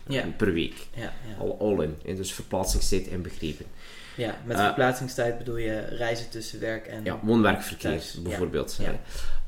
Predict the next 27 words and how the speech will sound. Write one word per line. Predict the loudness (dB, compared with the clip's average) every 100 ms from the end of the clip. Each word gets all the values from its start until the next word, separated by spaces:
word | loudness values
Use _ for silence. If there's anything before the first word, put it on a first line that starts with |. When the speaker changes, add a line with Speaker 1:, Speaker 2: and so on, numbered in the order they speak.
| 2
Speaker 2:
Ehm, | 2 6 6 4 2
dus | -2 -4
op | -4
het | 2
eerste | 4 6
zicht | 4 2
denk | 4 2
je | 2
van, | -2 -2
ja, | -2 -2
natuurlijk | -4 -2 0 2
werken | 0 -2 0
we | 0
veel | 0 0
minder | 0 -2 -2
dan | -4 -6
toen, | -6 -8 -8 -12
hè. | -12 -12 -16 -20 -20 -20 -8
En | -4 -2 -2
dat | 0 2
is | 2
een | 0
verhaal | -2 4 6
die | 6 4
voor | 2
mannen | 4 4 6 2
klopt. | 4 4 4 -4 -8